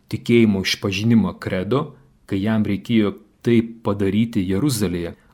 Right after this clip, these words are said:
aukštųjų kunigų inkvizicijos teisme. Paulius sako: "Aš esu žydas, gimęs Tarse, Kilikijoje, bet išauklėtas šitame mieste ir griežtai pagal protėvių įstatymą išėjęs mokslą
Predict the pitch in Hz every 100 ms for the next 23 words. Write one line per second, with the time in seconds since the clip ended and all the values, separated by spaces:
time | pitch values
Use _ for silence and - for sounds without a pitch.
0 | _ 101 98 - 139 127 98 101 95 98
1 | 120 139 - 135 135 147 120 104 98 98
2 | 92 - 101 - 92 80 - _ _ _
3 | _ _ 120 113 104 - 95 - - _
4 | _ _ - 95 104 - 104 - 117 110
5 | 98 110 107 98 98 113 107 107 107 98
6 | 98 - 101 95 104 92 104 110 98 95
7 | 98 - _ _ - 98 117 120 107 107
8 | 110 110 107 107 - 110 113 117 110 104
9 | - 120 117 107 101 - - 127 131 107
10 | 101 92 - 107 117 117 95 90 - 107
11 | 123 - 135 123 - 123 120 117 113 110
12 | 104 113